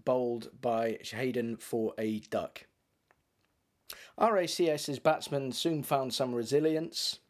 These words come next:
and were taking their time to knock Churchley into the gaps and pick up singles where they could. Churchley's fielding woes soon reared their ugly head again as a comedy moment involving Ankitan Pasang happened.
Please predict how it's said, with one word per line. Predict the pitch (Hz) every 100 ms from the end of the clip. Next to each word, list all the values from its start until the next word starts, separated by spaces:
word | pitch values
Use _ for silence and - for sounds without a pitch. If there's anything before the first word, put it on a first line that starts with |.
| _ -
and | 131
were |
taking | 127 185 170 151
their | 139
time | - 147 135
to | -
knock | 127 135 -
Churchley | - 147 131 123 123
into | 123 117
the | 110
gaps | 135 127 - -
and | 110
pick | 131 -
up | 110
singles | - 135 127 120 113 117
where | 113
they | 110
could. | 110 92 - - _ _ _ _ -
Churchley's | 226 214 185 160
fielding | 170 156 139
woes | 143 139 127
soon | - 170 160 143
reared | 139 135
their | 127 127
ugly | 127 123
head | 123
again | 127 135 131
as | 123 117
a | 120
comedy | 117 160 139 127
moment | 131 123 120
involving | 123 123 123 123 113
Ankitan | 139 139 127 139 123
Pasang | 113 107 - 139 131
happened. | 127 120 135 139